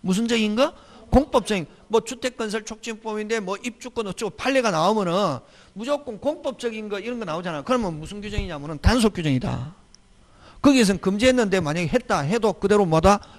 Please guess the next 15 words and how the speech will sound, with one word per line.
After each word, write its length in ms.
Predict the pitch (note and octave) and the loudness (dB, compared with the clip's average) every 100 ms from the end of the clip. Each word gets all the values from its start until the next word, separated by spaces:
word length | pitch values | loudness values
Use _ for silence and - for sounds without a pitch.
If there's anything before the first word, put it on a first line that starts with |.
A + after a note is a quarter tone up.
| - | 6
유효. 560 | G3 G#3 E3 D#3 C#3 - | 8 8 6 2 -4 -14
그지? 200 | - - - _ - _ | -2 -2 -2 _ -20 _
그럼 160 | B3+ A3 | -6 2
또 280 | D4 C#4+ A#3+ | 4 4 2
여기서 340 | C4+ C4+ G3+ | 0 2 0
잘 200 | G3 G3 | 0 2
내는 220 | A#3+ F3+ G3 | 4 4 2
게 80 | |
뭘 260 | G3+ D#3+ G3 | -2 0 0
가지고 220 | A3 A3 | 0 -2
자-, 120 | G3+ | -4
잘 220 | G3 F#3+ G#3+ | -4 0 0
내느냐면 640 | F#3+ F3 D#3 F3+ G3 D3 - | 0 -2 -2 -2 -2 -4 -6
중간생략 640 | F3+ G3+ A3 B3 A#3 - | -2 0 2 2 2 0
등기. 300 | D3+ C3 B2+ | -6 -8 -10